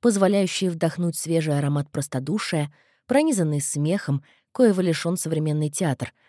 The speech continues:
называющие вещи своими именами, написанные языком живым и терпким, прибегнуть к которому сейчас уже никто не осмеливается даже в мыслях.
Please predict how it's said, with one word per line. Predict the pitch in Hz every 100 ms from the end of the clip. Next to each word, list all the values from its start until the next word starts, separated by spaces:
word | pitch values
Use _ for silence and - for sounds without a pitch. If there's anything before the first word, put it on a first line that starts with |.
| _ _ _
называющие | 180 185 185 214 214 - 202
вещи | 170 170 202 190
своими | - 170 175 175
именами, | 165 151 170 175 131 - _ _ _
написанные | 165 180 294 - 226 208
языком | 196 180 - 220 185
живым | 175 170 214 190
и |
терпким, | - 214 185 - 127 - _ _ _
прибегнуть | - 220 285 254 247 -
к |
которому | - 214 247 220 208
сейчас | 196 - 214 208
уже | 185
никто | 202 202 - 240
не | 254 196
осмеливается | 170 - 160 170 165 156 151 - 160
даже | 147 139 135 139
в | 131
мыслях. | 127 120 - 117 -